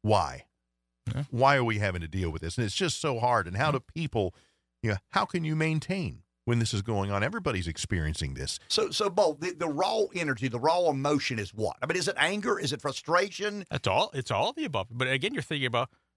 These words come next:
Speaker 2: it, though. I wasn't dealing with this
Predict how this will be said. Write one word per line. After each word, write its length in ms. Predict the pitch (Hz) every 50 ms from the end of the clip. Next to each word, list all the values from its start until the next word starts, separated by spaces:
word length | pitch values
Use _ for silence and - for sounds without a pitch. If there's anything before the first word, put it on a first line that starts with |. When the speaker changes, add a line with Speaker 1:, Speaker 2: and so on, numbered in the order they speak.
| _ _ _ _ _ _ _ _ _ _ _
Speaker 2:
it, 160 | 110 101 98
though. 140 | - 85 80 -
I 120 | 92 104
wasn't 300 | 110 123 127 151 143 113
dealing 280 | 131 147 143 143 135 127
with 140 | 135 135
this 380 | - 131 127 - - - - -